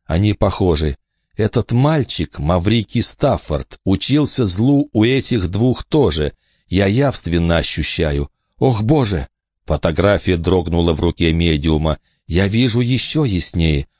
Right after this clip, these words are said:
Он причинял детям много вреда и боли». Лили закрыла глаза. «Они пытаются объяснить мне. Дети пытаются говорить со мной.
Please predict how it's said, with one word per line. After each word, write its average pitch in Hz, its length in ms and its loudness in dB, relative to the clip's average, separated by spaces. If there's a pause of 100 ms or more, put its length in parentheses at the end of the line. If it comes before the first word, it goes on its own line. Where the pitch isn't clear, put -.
(120)
Он 87 240 0
причинял 101 600 0
детям 101 400 0
много 107 400 0
вреда 107 420 2
и 131 120 2
боли». 107 500 0 (280)
Лили 85 260 2
закрыла 92 500 0
глаза. 85 520 0 (280)
«Они 110 340 2
пытаются 135 680 0
объяснить 135 720 0
мне. 95 360 2 (240)
Дети 139 440 0
пытаются 147 640 0
говорить 156 480 0
со 107 180 -2
мной. 110 360 -2